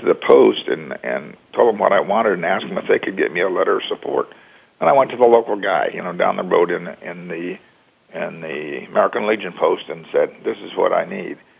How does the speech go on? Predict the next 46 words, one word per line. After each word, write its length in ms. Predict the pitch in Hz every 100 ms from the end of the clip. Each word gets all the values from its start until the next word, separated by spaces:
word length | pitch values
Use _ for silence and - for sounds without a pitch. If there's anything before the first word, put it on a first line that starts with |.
| _ _ _
And 160 | 101
they 140 | 98 107
complied. 560 | - 90 85 82 82
And 160 | 76 98
I 80 | 104
went 220 | 98 - - _ _ _ _ -
and 100 | 90
to 140 | 92
the 80 | 98
guy 260 | 101 104
that's 220 | 98 98 101
the 100 | 92
head 220 | 107 107
of 140 | 104
the, 100 | 104
or 440 | 98 95 104 104 -
the 160 | 95
Purple 340 | 95 117 107 107
Heart, 300 | 104 101 -
who 200 | 104 69
I 60 |
happened 420 | 85 92 - 95 95
to 200 | 87 69
have 120 | -
known 540 | 95 98 95 92 92 _ _ _
through 120 | 101
my 480 | 95 92 82 78 - - _ _ _ _
career 480 | - 104 98 95 90
in 220 | - 98
law 220 | - 104
enforcement, 440 | 107 92 85 - -
'cause 200 | - 101
he 100 | 127
was 140 | 110
a 60 | 107
police 320 | - 98 -
officer 420 | 78 101 - 104
also. 300 | 71 76 - - - - - - _ _ _
And 300 | 95 101 85
I 260 | 50 - -
said, 180 | 76 -
"This 160 | 113
is 140 | - 98
what 180 | 104 95
I 60 |
need." 240 | 95 104